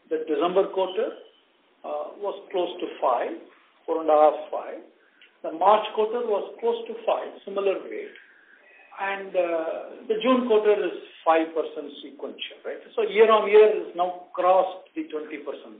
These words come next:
mark, right? The year on year, because of the base, right? Because we kept going down and now we're starting to build up. Sequential momentum is there. Uh, within the, within the retail book, i-, if you look at, uh, the one that I called out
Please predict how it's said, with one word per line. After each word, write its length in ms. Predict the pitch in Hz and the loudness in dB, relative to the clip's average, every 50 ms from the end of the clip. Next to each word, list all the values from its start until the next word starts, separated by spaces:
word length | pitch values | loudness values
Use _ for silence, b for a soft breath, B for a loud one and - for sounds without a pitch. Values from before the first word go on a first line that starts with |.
| 107 | -18
mark, 240 | 110 - - - - - - - _ _ _ _ _ _ - | -16 -16 -16 -18 -20 -20 -20 -20 _ _ _ _ _ _ -20
right? 80 | - - - | -18 -14 -10
The 80 | 170 156 | -4 -2
year 160 | 160 160 151 | 0 0 0
on 160 | 131 120 117 | -2 -4 -6
year, 160 | 113 - - | -8 -10 -6
because 240 | - - 226 214 - - B B B B B | -2 -2 -2 -2 -2 -6 B B B B B
of 80 | 247 240 240 240 | 0 2 2 4
the 80 | 226 | 6
base, 320 | - 226 208 - - - 180 | 8 8 8 8 4 0 -2
right? 160 | 180 175 180 | -6 -6 -8
Because 240 | - - - 180 170 | -10 -6 -6 -6 -6
we 160 | 180 - 170 | -6 -2 2
kept 320 | 208 208 214 208 202 208 | 2 2 2 0 -6 0
going 240 | 208 175 180 170 156 | 2 2 2 2 2
down 320 | 156 156 175 220 254 240 | 2 4 4 4 4 2
and 80 | 233 190 | -2 -4
now 160 | 185 185 185 | -4 -4 -2
we're 160 | 185 165 151 - - | -2 -4 -6 -6 -4
starting 320 | 170 165 160 160 165 165 165 175 | -4 -4 -2 -4 -8 -12 -10 -10
to 80 | 160 - | -6 -2
build 240 | - 160 156 - | -2 0 0 0
up. 160 | 147 - - - - | -2 -4 -6 -10 -14
Sequential 480 | 190 185 - 196 185 - - 185 165 156 | -10 -6 -6 -6 -6 -6 -6 -8 -6 -6
momentum 560 | 160 160 170 180 185 - 240 254 - - - b b b b b b | -8 -10 -10 -12 -8 -4 -4 -4 -4 -6 -14 b b b b b b
is 160 | 151 139 - - | -4 -4 -2 -4
there. 240 | - - - - - - - _ b b b b b b | -6 -6 -6 -8 -14 -20 -20 _ b b b b b b
Uh, 240 | b 175 190 - - | b -2 -2 0 0
within 320 | 214 220 302 311 311 311 | 0 0 0 0 -2 0
the, 320 | 302 285 269 262 - - 220 | 0 2 2 2 2 0 -4
within 240 | 214 233 302 311 | -6 -6 -6 -4
the 160 | 294 277 247 226 | -2 0 0 0
retail 480 | 226 226 220 - 233 220 196 - - | -2 -4 -2 2 4 4 4 4 0
book, 320 | - 165 143 - - - - - - 170 | -2 -2 -2 -2 -4 -10 -16 -16 -12 -10
i-, 240 | 165 165 175 175 185 | -10 -10 -10 -8 -6
if 0 | |
you 160 | 185 175 180 | -4 -2 -2
look 160 | 175 - 196 | 0 2 2
at, 320 | 185 180 147 143 - - | 2 2 2 -2 -8 -6
uh, 640 | 156 151 147 143 143 143 143 143 143 151 151 147 147 147 147 - | -4 -2 -2 0 0 0 -2 -4 -6 -10 -12 -12 -14 -14 -14 -12
the 100 | - 147 | -8 -6
one 240 | 156 165 170 170 165 | -4 -4 -4 -4 -4
that 80 | 165 156 | -4 -4
I 300 | 151 151 147 147 147 - | -4 -4 -6 -8 -12 -6
called 400 | - 180 190 226 254 262 214 196 | 0 2 4 4 4 2 2 2
out 160 | 160 156 - | 2 2 0